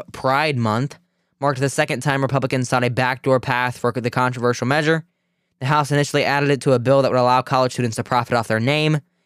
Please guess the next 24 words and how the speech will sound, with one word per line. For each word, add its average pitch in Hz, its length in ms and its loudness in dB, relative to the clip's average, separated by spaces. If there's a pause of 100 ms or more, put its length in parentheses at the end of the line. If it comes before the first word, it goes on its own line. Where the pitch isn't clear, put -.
image, 127 260 0
and 120 120 0
likeness, 127 440 -2
a 117 40 -2
move 120 200 0
criticized 135 480 -2
by 123 100 2
Governor 120 260 0
Mike 117 200 -2
DeWine 120 340 0
when 113 80 -2
it 104 80 -4
passed 113 320 -4
last 107 300 -4
year. 156 240 0 (800)
This 180 180 0
time, 160 300 2
lawmakers 147 400 4
attached 135 300 0
it 131 80 -6
to 123 60 -2
legislation 127 600 0
that 117 140 0
provides 123 420 -2